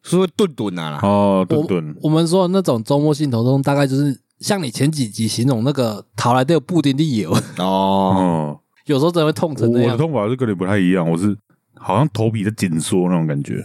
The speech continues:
Speaker 3: 两侧嘛，吼。
Speaker 2: 都有，后面，我比较常是后面。
Speaker 3: 其实我们，我们刚录到一半的时候，我就已经有点头痛了。
Speaker 2: 真假？
Speaker 3: 对啊。
Speaker 2: 哦。
Speaker 1: 啊，前阵子我有这样，就是我会这样的原因是，我那时候工作的关系。
Speaker 3: 压力大吗？
Speaker 1: 公司，嘿，我那时候就是很长，就是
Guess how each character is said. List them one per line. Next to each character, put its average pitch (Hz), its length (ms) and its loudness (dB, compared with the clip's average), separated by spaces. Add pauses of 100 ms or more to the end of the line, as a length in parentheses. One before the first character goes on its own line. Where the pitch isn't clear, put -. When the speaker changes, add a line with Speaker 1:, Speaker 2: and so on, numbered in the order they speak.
(140)
Speaker 3:
两 120 260 -2
侧 165 240 0
嘛， 98 160 -8
吼。 95 240 -18 (100)
Speaker 2:
都 117 160 0
有， 92 140 0
后 117 160 2
面， 104 260 0
我 107 60 4
比 113 80 0
较 131 80 0
常 117 180 -4
是 117 160 -2
后 110 140 0
面。 107 80 2
Speaker 3:
其 214 60 -2
实 208 40 2 (120)
我 139 40 -6
们， 143 160 -4 (200)
我 135 100 -6
们 135 140 -2
刚 151 360 -2
录 151 140 0
到 143 140 2
一 123 40 -2
半 127 160 -2
的 117 60 0
时 113 80 -2
候， 117 80 2
我 107 100 -2
就 110 120 -4
已 107 40 -2
经 107 140 -8
有 101 80 -4
点 95 160 -2
头 95 160 -4
痛 98 220 -4
了。 85 100 -12
Speaker 2:
真 90 180 -4
假？ 78 360 -6
Speaker 3:
对 123 120 -2
啊。 104 240 -4 (220)
Speaker 2:
哦。 - 140 -6
Speaker 1:
啊， 107 260 0
前 110 160 0
阵 131 100 2
子 117 80 0
我 110 120 4
有 98 80 0
这 107 140 -2
样， 90 280 -2
就 120 100 0
是 110 320 2 (140)
我 110 160 0
会 131 100 2
这 143 120 -2
样 139 100 -2
的 123 80 0
原 107 160 0
因 113 100 2
是， 120 460 2 (160)
我 120 180 2
那 120 60 -2
时 113 60 -4
候 110 60 0 (360)
工 117 180 0
作 127 140 0
的 110 60 0
关 92 180 -4
系。 82 180 -4 (280)
Speaker 3:
压 139 180 0
力 139 80 2
大 - 140 0
吗？ 127 60 0
Speaker 1:
公 110 120 2
司， 110 220 -2
嘿， 92 280 -2 (280)
我 127 100 0
那 143 80 2
时 123 100 -6
候 117 80 -2
就 110 120 -4
是 95 200 -4
很 101 300 0
长， 101 240 0
就 131 80 2
是 139 400 0